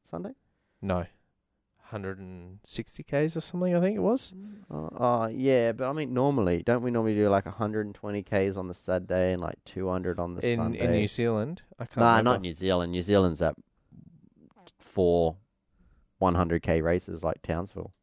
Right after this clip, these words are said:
Speaker 2: Yeah, but it never used to be. It used to be three races, and same with Townsville. It's
Speaker 1: Mm.
Speaker 2: silly. I don't, I, I don't know. If you're listening and you wanna actually get in contact with us,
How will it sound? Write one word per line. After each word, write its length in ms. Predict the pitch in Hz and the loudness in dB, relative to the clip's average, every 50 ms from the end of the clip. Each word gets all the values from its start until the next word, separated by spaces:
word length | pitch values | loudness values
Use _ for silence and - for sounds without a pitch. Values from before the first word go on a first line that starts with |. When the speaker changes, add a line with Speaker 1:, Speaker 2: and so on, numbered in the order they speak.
| _ _ _ _ _ _ _ _ _ _ _ | _ _ _ _ _ _ _ _ _ _ _
Speaker 2:
Yeah, 180 | 165 160 160 160 | 0 2 2 2
but 120 | 160 170 | 2 0
it 60 | 165 | -2
never 200 | 185 208 196 143 | 0 -2 0 0
used 300 | 117 110 120 135 - - | 0 0 0 0 0 -2
to 60 | - 95 | -2 0
be. 140 | 92 95 117 | 0 0 0
It 20 | 131 | 0
used 160 | 143 - - | -2 -4 -6
to 40 | - | -6
be 140 | 101 92 85 | -8 -8 -8
three 280 | - - - 107 92 | -8 -4 -2 -2 0
races, 480 | 90 90 90 92 95 - - 120 113 117 | 0 -2 -4 -6 -6 -6 -6 -6 -6 -8
and 80 | 120 123 | -8 -8
same 220 | - - 120 104 | -4 -4 -4 -4
with 120 | 87 85 - | -4 -6 -6
Townsville. 600 | - 110 104 104 101 - - - - 98 120 - _ _ _ _ _ _ _ _ _ _ - | -4 -4 -2 -2 -4 -6 -8 -8 -8 -8 -8 -10 _ _ _ _ _ _ _ _ _ _ -8
It's 160 | 120 113 107 | -4 -2 0
Speaker 1:
Mm. 120 | 107 107 104 | 0 2 2
Speaker 2:
silly. 340 | 147 151 151 147 127 113 - - | 4 4 4 4 2 2 0 0
I 100 | 117 139 | 0 2
don't, 240 | 156 165 170 - - | 2 2 2 0 -2
I, 240 | - 78 123 147 - _ _ _ _ _ _ _ _ _ _ _ _ _ - | -2 -2 -2 -2 -2 _ _ _ _ _ _ _ _ _ _ _ _ _ 0
I 80 | 156 | 2
don't 140 | 160 151 127 | 2 4 4
know. 220 | 113 98 92 107 151 _ _ - - - - _ | 2 2 0 -2 -4 _ _ -20 -20 -20 -8 _
If 200 | - 170 165 - | -2 -2 0 4
you're 180 | 185 180 175 170 | 4 6 6 4
listening 600 | 143 147 160 175 175 - - 170 165 170 165 156 151 | 4 2 4 4 4 4 2 2 0 0 0 0 0
and 140 | 139 143 143 | 0 0 0
you 140 | 139 135 | 0 0
wanna 200 | 123 131 135 131 127 | 2 2 2 2 2
actually 340 | 117 117 - - - 123 113 | 0 0 -2 -4 -6 -6 -4
get 160 | - 120 113 | -4 -4 -4
in 80 | 104 | -4
contact 440 | - - 117 107 - 113 104 - - | -6 -6 -6 -6 -4 -4 -6 -4 -4
with 140 | 110 104 107 | -4 -2 0
us, 280 | 117 131 - - - | 0 0 -2 -4 -12